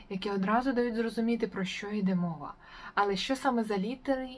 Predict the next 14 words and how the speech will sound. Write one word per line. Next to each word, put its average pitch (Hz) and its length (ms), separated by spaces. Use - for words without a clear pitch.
і 185 80
чому 190 260
вони 190 220
там 185 160
стоять, 190 520
і 190 80
що 208 220
вони 202 240
означають? 196 880
Отже, 185 500
перша 220 340
літера 180 440
«Л» — 254 240
це 170 220